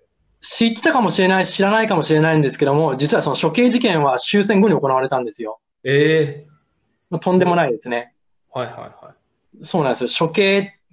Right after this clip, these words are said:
Speaker 1: いや、僕はですね、これ全然その、この人たち、しょ-、あのー、知ってて、知ってた上でやった可能性も全然捨てきれないと思ってます。
Speaker 2: うんうんうん。まあ、ありえますよね。ありますよね。
Speaker 1: まあ、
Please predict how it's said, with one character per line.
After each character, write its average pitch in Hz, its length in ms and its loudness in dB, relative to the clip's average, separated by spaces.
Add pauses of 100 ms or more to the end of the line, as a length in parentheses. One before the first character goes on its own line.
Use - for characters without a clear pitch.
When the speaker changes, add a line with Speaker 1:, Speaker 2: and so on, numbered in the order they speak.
(220)
Speaker 1:
い 185 60 -2
や、 156 100 2
僕 214 300 2
は 208 120 4
で 185 100 4
す 160 100 0
ね、 147 140 2
こ 139 100 2
れ 139 40 2
全 190 240 4
然 233 220 2
そ 220 100 0
の、 202 180 0
こ 202 100 -2
の 220 100 0
人 226 120 -8
た 147 60 -2
ち、 147 320 0 (380)
し - 180 -8
ょ-、 147 140 -8
あ 135 100 2
の 139 680 0
ー、 - 40 -20 (340)
知 - 200 -2
っ - 40 -2
て 269 140 0
て、 175 320 0
知 - 160 -2
っ 185 100 0
て - 100 -2
た 226 80 2
上 175 120 2
で 165 80 2
や 127 120 2
っ - 100 -12
た - 100 -2
可 170 60 0
能 165 120 2
性 165 80 -2
も 151 140 2
全 151 180 2
然 160 100 2
捨 156 80 -6
て - 60 -4
き - 100 -2
れ 156 80 4
な 135 120 2
い 117 80 -4
と 117 80 -12
思 120 100 -4
っ - 80 -10
て - 80 -20
ま 104 120 -18
す。 - 200 -20 (220)
Speaker 2:
う 143 80 -10
ん - 20 -8
う - 40 -10
ん 127 340 -14
う - 20 -20
ん。 139 60 -18
ま 175 80 0
あ、 170 60 2
あ 160 40 0
り 180 80 4
え 190 60 4
ま 175 100 0
す 156 140 -10
よ 101 80 -12
ね。 101 300 -16 (100)
あ 127 80 -8
り 139 80 -6
ま 127 100 -8
す - 220 -14
よ - 80 -12
ね。 98 100 -20 (440)
Speaker 1:
ま 196 140 2
あ、 - 140 -6